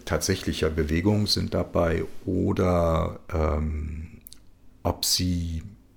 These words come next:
innerlich bewegt sind und, ähm,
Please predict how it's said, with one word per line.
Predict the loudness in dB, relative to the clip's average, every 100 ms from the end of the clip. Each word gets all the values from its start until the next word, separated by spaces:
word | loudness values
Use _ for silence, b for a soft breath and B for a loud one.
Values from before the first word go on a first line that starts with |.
| -2
innerlich | 4 6 6 4 -2
bewegt | -4 0 0 0 -2
sind | -2 0 0 -2
und, | -4 -2 -2 -4 -6 -4
ähm, | -2 -2 -4 -6